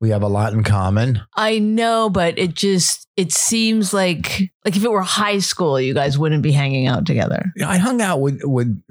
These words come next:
Speaker 1: with people.
Speaker 2: With what? With what?
Speaker 1: With smarter,
Speaker 2: <laughs>
Speaker 1: more intelligent people. What? He's smart. Why are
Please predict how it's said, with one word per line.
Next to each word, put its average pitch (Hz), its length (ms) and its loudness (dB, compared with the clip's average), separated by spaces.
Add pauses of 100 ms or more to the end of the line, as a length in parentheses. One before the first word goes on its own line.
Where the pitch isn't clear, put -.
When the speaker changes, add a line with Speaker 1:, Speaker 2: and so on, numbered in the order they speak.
(140)
Speaker 1:
with 107 180 0
people. 185 160 0
Speaker 2:
With 196 240 -2
what? 190 240 0
With 180 180 0
what? 180 240 -2 (200)
Speaker 1:
With 123 120 0
smarter, 113 840 0 (380)
Speaker 2:
<laughs> - 360 -2
Speaker 1:
more 117 280 0
intelligent 117 720 0
people. 127 480 0 (960)
What? 180 460 -2 (540)
He's 131 260 0
smart. 175 400 -2 (300)
Why 143 220 0
are - 60 -6